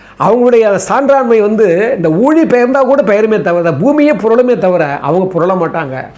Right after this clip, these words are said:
ரொம்ப அற்புதமான குறள். அதனால தான் தொண்ணூத்தி ஒன்பதாவது அதிகாரம் ஒரு முக்கியமான அதிகாரம். இதை, இதை யாருமே, இன்னைக்கு இருக்கிற அரசியலாளர்லேருந்து, இன்னைக்கு இருக்கிற சமுதாய, ஆ, சிந்தனையாளர்களிலிருந்து, இன்னைக்கு இருக்கிற தனி மனிதன் கூட இந்த சான்றாண்மையை வந்து உள்வாங்கணும். அதுல முதல் குறள்லயே சொல்லுவாரு,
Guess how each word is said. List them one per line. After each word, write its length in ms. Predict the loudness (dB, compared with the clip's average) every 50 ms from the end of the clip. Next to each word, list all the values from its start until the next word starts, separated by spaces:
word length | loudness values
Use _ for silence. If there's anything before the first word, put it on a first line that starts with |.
| -20 -20 -20 -20 -20 -18 -16
ரொம்ப 180 | -10 -6 -4
அற்புதமான 420 | -4 -4 -2 -2 -2 0 -2 -2 -4
குறள். 220 | -6 -8 -8 -8
அதனால 240 | -8 -6 -4 -4 -2
தான் 260 | -2 -2 -2 -2 -4 -8 -14 -20 -20 -20 -20 -20 -20 -20 -14 -4 -2
தொண்ணூத்தி 360 | -2 0 0 -2 0 0 0
ஒன்பதாவது 380 | 2 2 2 2 2 2 2 2
அதிகாரம் 360 | 0 0 0 0 0 -2 -2
ஒரு 100 | -2 -2
முக்கியமான 560 | -2 -4 -6 -2 -2 0 2 2 2 2 2
அதிகாரம். 400 | 2 0 0 -2 -2 -4 -4 -8 -12 -18 -20 -20 -20 -18 -14
இதை, 180 | -8 -6 -4 -2
இதை 160 | 0 0 0
யாருமே, 800 | 0 0 0 2 2 2 2 2 2 2 2 2 2 0 -2 -6 -10 -16 -20 -20 -8
இன்னைக்கு 300 | -4 -2 0 0 0 0
இருக்கிற 120 | 0 0 0
அரசியலாளர்லேருந்து, 760 | 0 -2 -2 0 0 2 2 2 2 2 2 2 2 2 0
இன்னைக்கு 260 | 0 0 0 0 0
இருக்கிற 240 | -2 -2 0 0 -2
சமுதாய, 760 | 0 -2 -2 0 0 0 0 2 2 2 0 0 0 -4 -6 -10 -18 -20 -20 -20 -8 -4
ஆ, 280 | -2 0 0 0 -2 -2 -2
சிந்தனையாளர்களிலிருந்து, 880 | -2 0 0 2 2 0 0 0 0 0 0 0 0 0 2 0 0 -2 -2
இன்னைக்கு 320 | -2 -2 0 0 0 0
இருக்கிற 180 | 0 0 0 -2
தனி 300 | 0 -2 -2 0 0 0
மனிதன் 320 | 2 2 2 2 2 2
கூட 160 | 0 0 0
இந்த 160 | 0 0 -2 -2 -2
சான்றாண்மையை 580 | -4 -2 0 0 0 0 0 0 0 -2 -2 -2
வந்து 220 | 0 0 0 0
உள்வாங்கணும். 320 | 0 0 -2 -4 -8 -12 -16 -20 -20 _ -20 _ -20 -20 -20 -20 -20 -20 -20 -12 -6
அதுல 240 | -4 -2 0 0 0
முதல் 340 | 0 0 2 2 0 0
குறள்லயே 480 | -2 0 2 2 2 2 2 2 2 0
சொல்லுவாரு, 720 | 0 0 0 2 2 2 2 0 0 2 0 0 0 -2